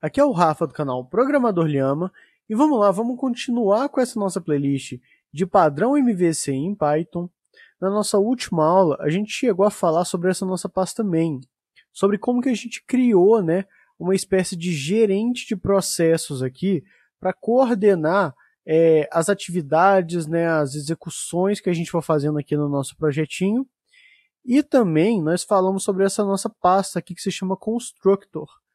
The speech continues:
em que ela vai construir os processos que nós vamos utilizar. Aqui que vai estar armazenado todo o M V C, né? Os views, ah, o controller e também, dependendo, né, se necessário, os modules.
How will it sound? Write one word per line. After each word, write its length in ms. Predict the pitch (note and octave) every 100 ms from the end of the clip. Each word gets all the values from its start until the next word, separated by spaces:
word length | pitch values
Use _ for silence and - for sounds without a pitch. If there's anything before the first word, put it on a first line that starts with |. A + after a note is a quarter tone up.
| _ _ _ -
em 80 | G3
que 100 | A#3
ela 160 | A3+
vai 160 | A3 A3
construir 1080 | A3 - C4+ D#4+ - - G#3 F3 A3+ F#3 - _ _ -
os 160 | F3 -
processos 960 | - A#3+ B3 - - A#3+ B3+ - G#3+
que 80 | A#3
nós 220 | A3 G3
vamos 200 | G#3 F#3
utilizar. 680 | F#3 - G3+ F#3+ C#3+ C#3 B2+ _ _ _ _
Aqui 400 | D#3 - - C#4
que 140 | - A3+
vai 160 | G3
estar 180 | F3 F3
armazenado 720 | D3+ D#3 C#3+ C#3 D3+ F3 D3+
todo 480 | - A3 D4+ A3+ G3
o 60 |
M 200 | G3 G3+
V 140 | F3+ F#3
C, 400 | - E3 D3+ C3+
né? 240 | D3 E3 _ _ _ -
Os 240 | C#3 A#2
views, 540 | A#2+ D3 A3 C#4+ - - _ _ -
ah, 300 | D#3 D#3 D3
o 100 | D#3+
controller 800 | - E3 D3+ D#3 E3 A3 A#3 A3+
e 80 | G3+
também, 560 | - F#3+ F3 G3 A#3+ B3 _ _
dependendo, 680 | D3+ G3 - A3 E3+ E3 G#3+
né, 100 | F3
se 160 | E3+ F3
necessário, 680 | E3 - E3+ - E3+ G3 A3+ _ _ -
os 200 | G3+ -
modules. 720 | E3+ E3 D#3+ C#3 - - -